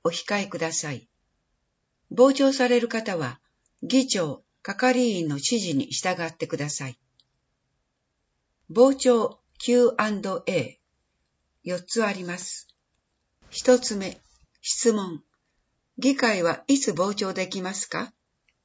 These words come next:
答え。議会は三月、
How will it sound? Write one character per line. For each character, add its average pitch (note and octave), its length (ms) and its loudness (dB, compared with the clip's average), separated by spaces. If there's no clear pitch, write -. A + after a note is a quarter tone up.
答 G3+ 340 -4
え。 - 160 -10
議 C4 160 0
会 G#3+ 260 0
は C#3 220 -8
三 C4+ 380 0
月、 D3+ 400 -8